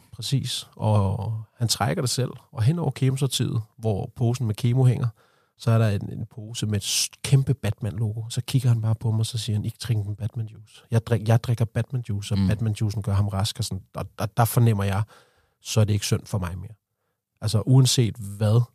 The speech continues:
Speaker 1: så tager jeg så meget energi med for det møde, at jeg skal også bare møde op og have Batman-juice for at gøre mig rask. Så der var, der var jeg ret hurtig til at finde, øh, at jeg havde det relativt hårdt, men der var en, der havde det en del hårdere end mig.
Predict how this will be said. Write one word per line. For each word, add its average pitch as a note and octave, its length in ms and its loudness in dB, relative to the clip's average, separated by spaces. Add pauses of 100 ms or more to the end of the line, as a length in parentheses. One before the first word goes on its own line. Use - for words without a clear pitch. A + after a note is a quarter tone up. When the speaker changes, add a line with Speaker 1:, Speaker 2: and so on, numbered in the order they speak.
(140)
Speaker 1:
så - 280 2
tager G#2+ 280 2
jeg G2+ 240 -4
så - 140 -2
meget G#2+ 300 0
energi G#2+ 380 -2
med G2 220 -2 (140)
for - 120 -20
det G#2 140 -2
møde, G#2 420 4
at G2+ 100 -6
jeg F#2+ 140 -2
skal - 180 -4
også F2+ 180 -4
bare G2 120 -4
møde G2+ 180 -6
op G2 140 -6
og G#2 80 -6
have G#2 160 -2
Batman-juice G2 540 -12
for G2 120 -4
at F#2+ 60 -6
gøre E2 160 -10
mig F#2+ 300 -12
rask. - 280 -12 (960)
Så - 200 -2
der A2 80 0
var, G#2+ 140 2
der G#2+ 180 -2
var A2 120 4
jeg G#2+ 180 2
ret A2+ 140 2
hurtig A2+ 400 2
til - 140 0
at F#2+ 200 0
finde, G#2+ 460 2 (180)
øh, G2+ 480 -4 (560)
at G#2+ 180 -2 (320)
jeg G#2 240 2
havde A2+ 160 8
det A2+ 100 2
relativt A2 340 2
hårdt, G#2+ 240 2
men - 100 -6
der D2+ 60 -4
var D#2+ 180 -6
en, E2+ 180 -8
der - 60 -6
havde G2+ 160 -2
det - 140 -10
en A2 160 -8
del - 180 -8
hårdere F#2+ 240 -6
end E2+ 80 -10
mig. - 240 -10